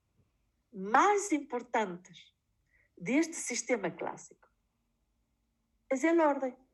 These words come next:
es la sistematización. O sea,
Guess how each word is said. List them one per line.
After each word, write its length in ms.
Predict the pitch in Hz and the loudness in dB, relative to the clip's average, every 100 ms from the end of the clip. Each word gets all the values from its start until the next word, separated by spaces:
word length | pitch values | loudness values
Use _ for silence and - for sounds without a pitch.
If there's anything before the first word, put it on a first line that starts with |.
| _ _ _ _ _ _ _ _ - | _ _ _ _ _ _ _ _ 0
es 140 | 262 | 4
la 360 | 247 254 - _ - | 4 2 -4 _ -18
sistematización. 1000 | - - 269 269 277 262 285 - 254 - _ _ _ _ _ _ _ _ _ _ _ _ _ _ _ _ _ _ _ _ _ _ _ _ _ _ _ _ _ _ _ _ _ _ _ | -14 -12 -6 -6 -4 -4 -4 -6 -12 -14 _ _ _ _ _ _ _ _ _ _ _ _ _ _ _ _ _ _ _ _ _ _ _ _ _ _ _ _ _ _ _ _ _ _ _
O 100 | 480 | 2
sea, 540 | 302 330 226 190 - | 4 6 6 4 0